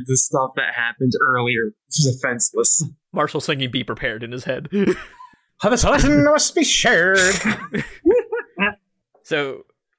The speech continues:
Speaker 2: you gingerly click the, cl-, click? You gingerly <laughs> creak the door open, and the music does get louder,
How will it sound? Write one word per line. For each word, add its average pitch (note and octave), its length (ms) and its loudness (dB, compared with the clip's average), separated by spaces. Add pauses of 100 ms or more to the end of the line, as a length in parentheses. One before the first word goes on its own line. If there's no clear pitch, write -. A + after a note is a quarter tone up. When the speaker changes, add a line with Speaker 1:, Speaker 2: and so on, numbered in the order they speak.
(140)
Speaker 2:
you E3 140 -4
gingerly D#3+ 400 -2
click D3+ 220 -4
the, C3 160 -6 (160)
cl-, - 160 -4
click? C3+ 400 -10 (140)
You F#3+ 180 -2
gingerly G3 720 0
<laughs> - 100 -16
creak - 340 -4
the C#3+ 100 -2
door B2 300 2
open, A2+ 400 -4 (540)
and C3+ 240 -4
the C#3 40 -4
music D3+ 260 -4
does C3+ 180 -2
get B2 140 -4
louder, A2+ 380 -4